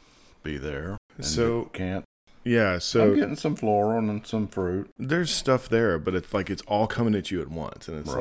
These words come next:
Speaker 1: Right.
Speaker 2: kind of
Speaker 1: Kinda
Speaker 2: coming
Speaker 1: confuses you.
Speaker 2: Yeah, and so in wine terms, we call this, we call this the, we're gonna, w-, we're gonna taste it too. We call this with the wine being tight. So if you ever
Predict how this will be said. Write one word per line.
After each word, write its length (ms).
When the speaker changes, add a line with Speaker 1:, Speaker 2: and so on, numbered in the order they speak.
Speaker 1:
Right. 140
Speaker 2:
kind 180
of 160
Speaker 1:
Kinda 180
Speaker 2:
coming 200
Speaker 1:
confuses 540
you. 160
Speaker 2:
Yeah, 320
and 300
so 460
in 320
wine 280
terms, 320
we 120
call 260
this, 180
we 80
call 160
this 120
the, 120
we're 200
gonna, 140
w-, 300
we're 140
gonna 120
taste 260
it 60
too. 200
We 120
call 200
this 180
with 140
the 40
wine 300
being 220
tight. 380
So 220
if 120
you 100
ever 160